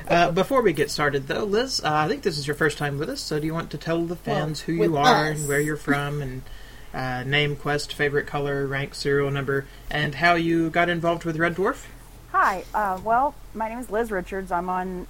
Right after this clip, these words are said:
Speaker 3: Twitter at, at Scribbly Liz, and I'm one of the few people, I think, who makes comments to you on Twitter, whereas everybody else, you know, is with the
Speaker 1: Woohoo!
Speaker 3: twenty-first century and uses Facebook and all that. Um,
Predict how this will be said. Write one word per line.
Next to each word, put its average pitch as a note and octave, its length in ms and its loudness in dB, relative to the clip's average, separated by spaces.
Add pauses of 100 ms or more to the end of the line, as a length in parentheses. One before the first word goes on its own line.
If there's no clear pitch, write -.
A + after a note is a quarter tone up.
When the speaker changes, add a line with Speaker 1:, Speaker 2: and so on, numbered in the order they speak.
Speaker 3:
Twitter G#3 540 2
at, - 160 -6 (320)
at F3 260 0
Scribbly G3 560 -2
Liz, D#3+ 560 -4
and D#3+ 380 -8 (420)
I'm E3+ 540 -4
one G3 120 -2
of F#3+ 60 -4
the F#3+ 60 -2
few G#3 200 -6
people, G3+ 260 -2
I F3+ 100 4
think, G3 300 -6
who F3 280 -6 (220)
makes F3+ 260 -6
comments C#4+ 520 2
to G3+ 120 -4
you F3+ 280 0
on D#3+ 180 0
Twitter, E3 460 -4 (360)
whereas E3 220 -4
everybody F#3 420 4
else, F3+ 260 4
you F3 80 -6
know, E3 240 4
is D3+ 120 0
with F#4 100 8
the G4 60 12
Speaker 1:
Woohoo! F#4+ 140 10
Speaker 3:
twenty-first F3 420 -2
century E3+ 320 -4
and E3 80 -4
uses D3 220 -6
Facebook D3 540 -4
and B2 80 -6
all B2+ 160 -2
that. B2+ 320 -6 (800)
Um, D#3 420 -6